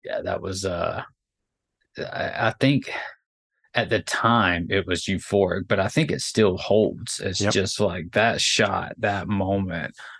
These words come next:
Speaker 1: Um, and, and so much went right. You know, you had the Mason gets the steal, Curry hits the walk-in three, Tyler kinda hits the little, like, jab step,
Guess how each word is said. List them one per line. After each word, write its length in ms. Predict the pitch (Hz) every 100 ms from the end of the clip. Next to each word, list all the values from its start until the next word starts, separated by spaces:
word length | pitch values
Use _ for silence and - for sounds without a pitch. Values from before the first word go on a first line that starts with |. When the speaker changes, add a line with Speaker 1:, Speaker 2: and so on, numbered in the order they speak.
| -
Speaker 1:
Um, 460 | 90 92 90 87 -
and, 180 | 107 110
and 180 | - 117
so 180 | - 127
much 300 | 120 110 -
went 220 | 117 92 90
right. 360 | 98 107 107
You 160 | - 113
know, 220 | 107 104
you 220 | 104 98
had 440 | 95 - 104 104 98
the 320 | 104 104 101 _ _ _ -
Mason 340 | 107 107 110
gets 220 | 107 98
the 100 | -
steal, 960 | 98 - - 104 101 101 101 98 98 92
Curry 380 | - 117 107 101
hits 240 | 95 104 -
the 120 | 101
walk-in 480 | 98 98 95 101 92
three, 540 | 95 98 95 95 92
Tyler 400 | - 107 104 98
kinda 260 | 95 104 95
hits 220 | 101 -
the 120 | 107
little, 240 | 101 101 98
like, 300 | 98 95 92 95 95
jab 380 | 107 104 101
step, 400 | 95 - 101 101